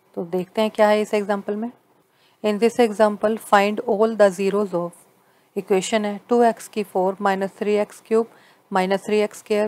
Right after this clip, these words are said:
प्लस सिक्स माइनस two। If you know that two zeros, two of its zeros are root two and minus root two। इसका क्या meaning है? एक equation given है आपको, इसकी आपको zeros निकालनी है जितनी हो सके उतनी,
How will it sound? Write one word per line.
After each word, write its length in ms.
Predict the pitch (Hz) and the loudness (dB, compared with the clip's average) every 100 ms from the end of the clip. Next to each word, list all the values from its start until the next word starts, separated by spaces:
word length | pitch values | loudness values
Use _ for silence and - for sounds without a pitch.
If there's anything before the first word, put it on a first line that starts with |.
| - | -2
प्लस 180 | 190 180 | -2 -2
सिक्स 400 | - 240 240 - | -2 -4 -4 -8
माइनस 420 | 202 175 170 170 - | -6 -4 -6 -10 -12
two। 100 | 233 - _ _ _ _ _ _ _ _ _ _ _ | -12 -12 _ _ _ _ _ _ _ _ _ _ _
If 280 | 226 247 - | -4 -4 -4
you 140 | 196 214 | -4 0
know 180 | 208 202 | 2 2
that 260 | 190 185 - | 2 0 0
two 100 | 233 226 | -2 2
zeros, 340 | 220 196 190 - _ _ _ _ _ | 2 2 -2 -8 _ _ _ _ _
two 120 | 240 247 | 0 4
of 240 | 202 190 196 | 4 4 0
its 220 | 185 - | -6 -2
zeros 340 | 190 190 185 | 0 0 0
are 160 | 185 185 - 185 | -2 -4 -12 -8
root 260 | 185 185 226 | -6 -2 2
two 120 | 240 247 - | 2 0 -8
and 180 | 190 180 | -8 -6
minus 280 | 156 160 165 | -8 -10 -10
root 180 | 160 - | -10 -10
two। 100 | 170 - _ - - - | -16 -18 _ -20 -14 -6
इसका 440 | 202 - 208 208 | -4 -2 -2 -2
क्या 240 | 208 202 190 | -2 -2 -2
meaning 380 | 190 196 208 214 | -2 -4 -6 -6
है? 120 | 240 - _ - | -8 -10 _ -4
एक 160 | 220 | -2
equation 480 | 214 - 180 - 202 | -2 -2 -2 -2 -4
given 340 | 196 214 220 233 | -2 2 4 4
है 80 | 220 | 4
आपको, 340 | 214 - 240 240 220 | 2 -2 -2 -2 -8
इसकी 300 | - 233 220 | -6 0 2
आपको 320 | 190 - 214 | 2 0 -4
zeros 480 | 185 208 196 196 202 | 0 0 2 0 -4
निकालनी 440 | 196 196 190 196 | -4 -4 -4 -4
है 80 | 220 | -6
जितनी 340 | 202 190 196 190 | -6 -10 -8 -8
हो 140 | 185 | -8
सके 260 | 185 190 196 | -8 -6 -6
उतनी, 400 | 180 180 190 | -6 -8 -8